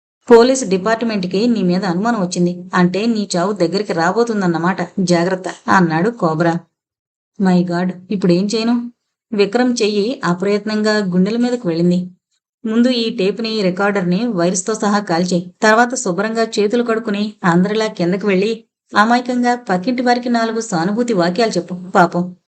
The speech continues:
పొరపాటున తూలిపడి నిండు ప్రాణాలు పోగొట్టుకున్నాడు," అని భారంగా నిట్టూర్చి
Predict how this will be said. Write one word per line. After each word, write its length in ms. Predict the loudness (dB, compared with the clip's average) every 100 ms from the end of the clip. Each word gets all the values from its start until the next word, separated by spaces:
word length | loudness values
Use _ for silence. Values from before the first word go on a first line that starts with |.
| _ _ _ 4
పొరపాటున 560 | 6 6 2 2 -2
తూలిపడి 680 | -4 -4 -4 0 2 2 0
నిండు 280 | -4 -2 -4
ప్రాణాలు 440 | -2 -2 0 -2
పోగొట్టుకున్నాడు," 760 | -2 -2 -2 -2 -4 0 0 0 -4 _ _
అని 340 | 0 2 2 -2
భారంగా 540 | -2 0 0 -2 -2
నిట్టూర్చి 760 | -2 -2 -2 -4 0 0 0